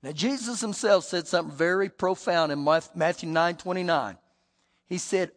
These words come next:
"According to your faith, let it be unto you."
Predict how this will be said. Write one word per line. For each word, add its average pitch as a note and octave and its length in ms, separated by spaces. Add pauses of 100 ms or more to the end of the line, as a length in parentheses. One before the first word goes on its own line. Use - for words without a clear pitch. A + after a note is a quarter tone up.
"According A#3 680
to - 160
your A#3 220
faith, C#3 800 (840)
let E3 280
it D#3 180
be E3+ 220
unto B2+ 260
you." A2+ 340